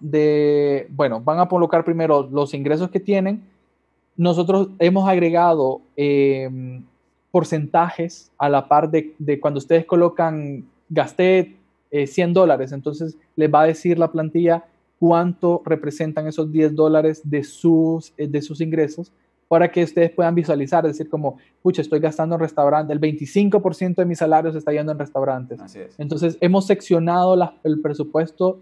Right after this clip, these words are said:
Speaker 1: hemos, eh, categorizado el presupuesto en diferentes secciones, que está hogar, está, si tienen hijos, hay una sección de hijos, hay una sección de deudas para que ustedes coloquen todas las deudas que tengan, las que pagan mensualmente. Eh,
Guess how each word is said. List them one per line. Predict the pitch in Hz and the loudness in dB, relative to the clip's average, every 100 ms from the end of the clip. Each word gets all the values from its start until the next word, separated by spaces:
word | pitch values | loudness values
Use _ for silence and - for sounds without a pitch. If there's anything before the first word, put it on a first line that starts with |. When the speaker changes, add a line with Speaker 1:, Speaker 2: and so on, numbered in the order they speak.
| _ | _
Speaker 1:
hemos, | - 156 180 175 _ - | -6 -2 0 -2 _ -4
eh, | 151 143 | -4 0
categorizado | 151 156 151 139 170 | 0 0 0 0 0
el | 180 | 0
presupuesto | 180 160 160 - | -6 -6 -6 -6
en | 165 | -8
diferentes | 151 151 175 | -8 -8 -8
secciones, | 160 156 160 185 247 - _ _ - | -12 -4 -2 -2 -4 -10 _ _ -6
que | |
está | 151 156 147 131 | -2 2 2 2
hogar, | 143 143 143 214 - - | 2 4 2 2 -6 -12
está, | 147 - 147 147 | -12 -6 -6 -6
si | 139 | -6
tienen | 151 156 160 | -4 -2 0
hijos, | 208 202 185 | 0 0 -2
hay | 156 | -2
una | 170 | -2
sección | 160 151 170 156 | -6 -6 -4 0
de | 151 | 2
hijos, | 160 170 214 _ _ - | 2 -2 -8 _ _ -4
hay | 151 | 0
una | 170 | 0
sección | 160 156 170 160 | -2 -6 -2 2
de | 151 | 4
deudas | 151 170 185 | 4 2 -2
para | 160 151 | -4 -6
que | 151 | -6
ustedes | - 151 | -6 -4
coloquen | 156 147 151 147 | -2 -2 -2 -6
todas | 139 151 151 | -2 2 2
las | 151 | 2
deudas | 151 151 156 | 0 0 -2
que | 156 | -8
tengan, | - 160 175 208 - _ _ _ - | -4 -2 -2 -6 -10 _ _ _ -8
las | 151 | -6
que | - | -6
pagan | 123 151 165 165 | -2 0 2 0
mensualmente. | 160 151 151 160 190 202 262 269 _ _ _ _ | -4 -4 -2 -2 -2 -4 -8 -14 _ _ _ _
Eh, | 151 147 147 143 139 135 | 0 2 4 4 4 2